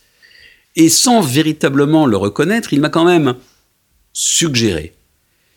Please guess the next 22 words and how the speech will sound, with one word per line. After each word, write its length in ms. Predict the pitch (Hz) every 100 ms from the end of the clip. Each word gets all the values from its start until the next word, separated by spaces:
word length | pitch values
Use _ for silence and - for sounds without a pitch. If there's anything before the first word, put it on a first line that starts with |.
| _ _ _ _
qu'il 220 | - 214
se 120 | - 151
rendait 380 | 165 180 151
compte 280 | - 190 208
qu'il 140 | - 123
y 80 |
avait 100 | 131
un 260 | 151 107 113
enjeu 300 | 143 117 110
pour 200 | - 90
l'Église, 420 | 82 80 80 -
et 100 | -
que 100 | -
si 220 | 135 - 214
l'Église 580 | 214 180 190 185 156
se 120 | - -
compromettait 800 | 123 - 113 101 - 85 - - _ _ _ _ -
dans 180 | 127 165
une 160 | 160
forme 220 | 160 156
de 80 | 139
collaboration 680 | 117 117 107 107 98 -